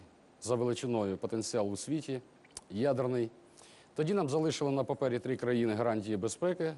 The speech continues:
Росія, яка зараз агресор, Британія, С Ш А, які не забезпечили нам гарантії безпеки, висловлювали стурбованість глибоку, дуже глибоку, сухий пайок,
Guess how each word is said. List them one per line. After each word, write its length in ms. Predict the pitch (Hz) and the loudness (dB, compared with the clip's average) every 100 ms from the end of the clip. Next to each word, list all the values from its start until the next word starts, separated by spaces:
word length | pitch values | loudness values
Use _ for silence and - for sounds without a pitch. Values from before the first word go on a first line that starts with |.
| - - | -8 -4
Росія, 440 | 131 - 180 180 | -2 0 0 2
яка 240 | 151 143 | 2 0
зараз 300 | 127 139 127 | 2 2 2
агресор, 480 | 123 127 131 - 120 - - - - | 2 2 0 0 -4 -6 -20 -20 -10
Британія, 520 | - 143 160 160 143 139 | -2 0 2 2 2 0
С 160 | 151 | -2
Ш 160 | - 165 | 0 2
А, 200 | 175 160 - - - - - - - - | 2 0 -6 -20 -20 -20 -20 -20 -20 -4
які 420 | 131 131 160 143 - - - - - | -2 0 2 2 0 -8 -20 -20 -4
не 140 | 143 165 | 0 2
забезпечили 680 | 170 160 - 175 139 147 | 2 2 0 0 2 0
нам 180 | 139 123 | 0 2
гарантії 400 | 127 139 120 120 | 2 2 0 -2
безпеки, 460 | 113 127 - 190 151 | -2 -2 -2 0 0
висловлювали 720 | 123 - 151 135 123 120 110 | -2 0 0 2 2 4 2
стурбованість 880 | 92 - 151 165 196 175 165 135 110 | 0 -2 0 4 4 4 2 0 -2
глибоку, 600 | 107 117 180 185 156 135 | 0 2 2 2 -2 -4
дуже 300 | 98 180 160 | -2 0 2
глибоку, 520 | 143 147 139 147 - | 2 0 2 0 -2
сухий 320 | - 131 139 | -6 -2 -2
пайок, 500 | 120 135 170 190 - | 0 0 2 0 -2